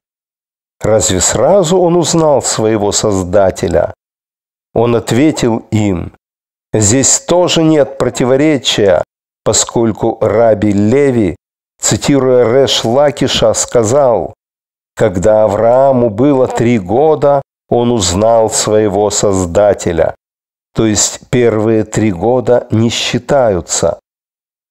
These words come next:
Однако что можно сказать о точке зрения Раби Ханины и Раби Йоханана, согласно которой Авраам узнал своего Создателя, когда ему было сорок восемь лет?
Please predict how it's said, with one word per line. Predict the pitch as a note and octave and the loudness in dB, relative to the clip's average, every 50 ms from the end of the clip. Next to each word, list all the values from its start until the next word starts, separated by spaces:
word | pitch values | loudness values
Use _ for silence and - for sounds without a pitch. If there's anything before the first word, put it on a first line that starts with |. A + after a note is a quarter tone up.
| _ _ | _ _
Однако | - - A2+ G2 A#2 C3 C#3+ C#3 - - C#3 | -2 -2 -2 0 0 0 0 0 0 -2 -4
что | - - - - E3 F#3 G#3 | -4 -4 -6 -2 0 0 0
можно | G#3+ G#3+ G#3+ F3 - F#3+ F3+ | 2 0 0 0 0 0 0
сказать | - - - - F3 C#3 - F3+ E3+ D3+ - | 0 -2 0 -2 0 2 4 2 2 2 2
о | D3+ C3+ | -2 -2
точке | - D#3+ E3 D#3 - - - D3 | 0 0 0 0 -2 -2 -2 -2
зрения | B2 G2+ F#2+ G#2 A#2+ D3 D3+ D3+ C#3 C#3 C#3 C3+ C3+ - - | 0 0 0 0 0 0 0 0 0 0 2 2 2 2 2
Раби | - A2+ A2 B2+ D3 D3 B2+ A#2 A#2 | 0 0 2 2 2 2 2 0 -4
Ханины | - - - A2 A2 A#2 C3+ D#3 D#3 C#3+ C3+ C3 B2+ A#2 _ _ _ _ _ - | -4 0 0 0 2 4 2 2 2 2 2 0 0 -2 _ _ _ _ _ -2
и | A2+ A2 | -2 0
Раби | G#2+ A#2+ C3+ C3+ C3+ B2+ A#2+ A#2+ | 2 4 4 4 4 2 2 2
Йоханана, | G#2+ G#2+ A2 G#2 - - G#2 G2 G2+ A2 B2+ C#3+ C#3+ C3+ C3 B2 A2+ A2 - _ _ _ _ _ | 2 2 2 0 0 0 0 0 2 2 2 2 2 2 2 0 0 -2 -4 _ _ _ _ _
согласно | - - - C#3+ A2 G2+ A#2+ B2 A#2+ A#2 A2+ - C3 A2+ | -4 -2 -2 0 0 0 2 2 2 2 2 0 -2 0
которой | - A#2+ A2 - - B2 B2 A#2 A2+ A#2 A2 G#2+ | 0 -2 -2 0 0 0 0 2 2 0 0 0
Авраам | - - G#2+ F#2+ G#2+ A2 A2+ A2+ B2 B2+ B2 A#2+ A#2+ A#2+ | -2 -4 -2 -2 0 0 2 2 2 2 2 2 0 -2
узнал | - B2 G2+ F#2 G#2 A#2 B2 B2 B2 A2+ | -4 -4 -2 -2 0 2 2 2 2 0
своего | - - - A2 A2 A2+ A#2 A2+ A#2 | -2 -2 0 0 2 2 2 0 -2
Создателя, | A2+ - A#2+ G#2 G2 F#2+ F2+ F2 A2+ B2+ C3+ B2+ B2+ - B2+ A2+ A2 G#2+ - _ _ _ _ _ - | -2 0 0 0 -2 -2 -2 0 2 2 2 0 0 -2 0 0 0 0 0 _ _ _ _ _ -4
когда | - C#3+ C3+ A#2+ A2 A#2+ D#3+ E3+ E3 | -2 -2 -2 0 0 0 2 4 4
ему | D#3 D3+ C#3+ C#3 B2+ | 4 2 2 0 0
было | G#2 G#2+ D#3 D#3+ D#3 C#3+ C#3+ C#3 - - | 0 2 2 2 4 2 2 0 0 -2
сорок | - - - - A#2+ A#2+ A2+ A2 G#2 - - - | -2 -2 0 0 0 2 2 0 -2 -2 -4 -4
восемь | G2+ A2+ D3+ D3+ A#2+ - - - G2+ F#2+ F#2 | -2 0 0 0 0 -2 -2 -2 -2 -2 0
лет? | F#2 F#2 F#2+ F#2 E2+ C#2+ - - - - | 0 0 2 2 0 0 -2 -6 -20 -20